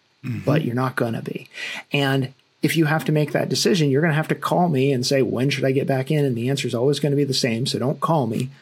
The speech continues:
Speaker 1: <laughs>
Speaker 2: right now.
Speaker 1: Yep.
Speaker 2: Okay. So step three. <laughs> So there's this, uh, there's this quote from Warren Buffett or Charlie Munger, one of the others who are, you know, so Annie will come in and I'll be watching YouTube and she's like, "Are you watching old white men talk about money again?"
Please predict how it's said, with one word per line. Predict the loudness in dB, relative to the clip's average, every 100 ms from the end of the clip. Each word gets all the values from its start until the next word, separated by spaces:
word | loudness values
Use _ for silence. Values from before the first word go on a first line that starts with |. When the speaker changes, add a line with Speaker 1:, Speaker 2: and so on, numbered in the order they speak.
| -20 -20
Speaker 1:
<laughs> | -20 -6 -2
Speaker 2:
right | 0 0 -2 -8 -20 -20 -10 -2
now. | 0 0 -2 -8 -6
Speaker 1:
Yep. | -6 -6 -18 _ _ -12
Speaker 2:
Okay. | -10 -10 -14 _ -20 -18 -2
So | 0 0 -2 -6
step | 0 2 0
three. | 0 0 0 -4
<laughs> | _ _ _ _ _ _ _ -2 0
So | 2 2 0 -8 0
there's | 2 4
this, | 0 -2 -10 -4
uh, | 0 2 2 0 2
there's | 2 4
this | 4 2
quote | -2 -6 0 4 4 2
from | 0 2
Warren | 2 2
Buffett | 0 0 0
or | 0
Charlie | 0 0 0 0
Munger, | -2 -4 -4 0
one | 0
of | 0
the | 0
others | -2 -2 -2
who | 0 2
are, | 2
you | 0 0
know, | 0
so | 2 2 0 -4 -2
Annie | 2 4 4
will |
come | 4 2 2
in | 2 2 2
and | 2
I'll | 2
be | 4
watching | 4 2 0
YouTube | 0 2 2 4
and | 2
she's | 0 0
like, | 2 2
"Are | 2
you | 4
watching | 4 4 2 2
old | 2 2 2
white | 0 0
men | -2 -2
talk | -4 -4
about | -4 -4
money | -4 -2 0
again?" | 0 0 0